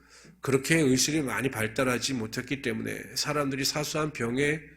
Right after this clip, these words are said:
대해서도 큰 고통을 당하고 있었던 것으로 보입니다. 그래서 예수님께서 오셔서 병든 자들, 귀신 들린 자들의 병과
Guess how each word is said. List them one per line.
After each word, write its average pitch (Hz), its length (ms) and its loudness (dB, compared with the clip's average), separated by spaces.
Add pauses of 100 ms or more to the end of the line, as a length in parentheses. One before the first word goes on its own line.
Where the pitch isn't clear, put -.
(300)
대해서도 120 540 0
큰 170 220 -4
고통을 131 600 -2 (240)
당하고 120 680 -2
있었던 127 420 0
것으로 131 360 0
보입니다. - 400 -8
그래서 123 220 -2
예수님께서 147 840 2 (320)
오셔서 139 640 2 (260)
병든 127 440 2
자들, 143 500 2 (200)
귀신 127 340 2
들린 131 240 2
자들의 127 440 0
병과 127 640 0